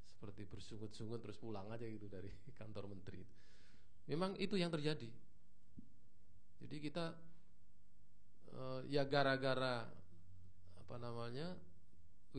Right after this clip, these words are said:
T C itu dan itu sebagai satu drama, kita menjadi sangat jauh sekarang hubungan kita dengan negara-negara Timur Tengah. Baik, bagaimana sekarang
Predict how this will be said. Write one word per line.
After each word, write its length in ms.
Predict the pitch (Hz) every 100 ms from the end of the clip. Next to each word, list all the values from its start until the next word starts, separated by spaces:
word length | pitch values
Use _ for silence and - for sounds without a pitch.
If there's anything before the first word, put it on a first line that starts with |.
| 131
T 140 | 131
C 140 | 123 139
itu 400 | 117 107 156 190
dan 160 | 131 117
itu 240 | 107 135
sebagai 480 | 107 110 107 107 107
satu 300 | 107 101 113
drama, 380 | 104 95 107 160 160 - - - -
kita 220 | - 151
menjadi 240 | 143 123 120
sangat 280 | 117 117 113 - - - - - - - - - 180
jauh 340 | 139 139 160
sekarang 320 | 135 127 127 117
hubungan 240 | 113 110
kita 200 | 113 113
dengan 220 | 113 104 101
negara-negara 480 | 98 98 98 98 98
Timur 240 | 107 101 -
Tengah. 240 | 120 110 - - - - - - - - - - - - - - - - - - - - - 123
Baik, 220 | 113 107 - - - - - - - - - -
bagaimana 420 | 147 139 160 185 185
sekarang 320 | - 135 147